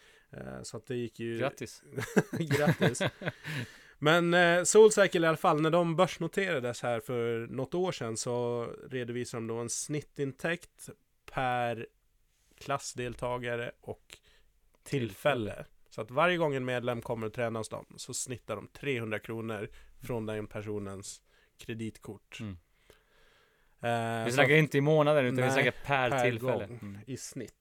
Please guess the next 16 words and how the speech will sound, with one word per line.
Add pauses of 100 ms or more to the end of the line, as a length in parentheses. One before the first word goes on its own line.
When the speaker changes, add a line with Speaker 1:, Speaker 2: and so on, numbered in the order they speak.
(100)
Speaker 2:
Mm. (1000)
Speaker 1:
Och,
eh,
de,
eh,
omsätter
i
snitt
per (360)
studio,
Speaker 2:
Mm. (540)
Speaker 1:
som
inte
är
några
stora